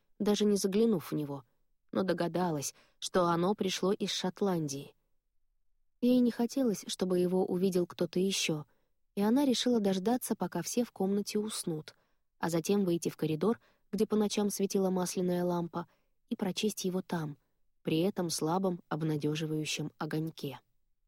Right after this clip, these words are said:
Теперь она спала одна в кровати. Ей было девять лет, через два-три года ей предстояло покинуть госпиталь и наняться к кому-нибудь в подмастерье, и она уже была слишком велика, чтобы делить кровать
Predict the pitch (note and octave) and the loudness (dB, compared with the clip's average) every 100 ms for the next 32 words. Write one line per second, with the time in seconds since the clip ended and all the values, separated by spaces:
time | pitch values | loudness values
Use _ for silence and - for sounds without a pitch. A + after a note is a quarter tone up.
0 | _ _ _ _ _ _ F3 A3+ A#3+ G#3+ | _ _ _ _ _ _ -2 2 4 4
1 | F#3+ - F3 F#3 - F3 F#3 D#3+ - C#3+ | 0 -2 -2 -2 -2 -2 -2 -4 -8 -8
2 | C#3+ - - _ _ _ _ A#3 C4 A3+ | -8 -10 -12 _ _ _ _ 0 2 4
3 | A#3 G#3 A3 G#3+ G#3 D#3+ - _ _ - | 4 4 2 2 0 -2 -6 _ _ -2
4 | F3 E3 E3 F3 F3 D#3+ E3 G3 F3+ D#3+ | 0 2 0 0 0 0 2 2 2 0
5 | - D3 - D3 D#3+ F3 D#3+ D3+ A3+ A3 | -2 -4 -2 -2 0 -2 -4 0 2 2
6 | D#3+ D3+ - C#3 C#3+ C#3 _ _ - F3 | 0 -2 -2 -4 -4 -6 _ _ 0 2
7 | D#3 F#3 - G3 - D#3 D3+ E3 G#3+ F#3+ | 2 0 0 -4 -2 -2 0 2 2 0
8 | - E3+ E3+ F#3+ - A3 D3+ C#3 - _ | -2 -2 2 0 0 -2 -2 -6 -12 _
9 | _ _ - A#3 B3+ D#4 A#3+ A#3+ G#3+ G#3+ | _ _ -4 0 2 2 2 2 2 0
10 | A3 - G#3+ - G#3+ A3 A3+ G#3 E3+ - | 0 0 -2 0 2 2 2 -2 -4 -4
11 | C#3+ C#3+ D3+ D3 - C#3+ D#3 F3+ | -4 -2 -2 -4 -4 -4 -2 -4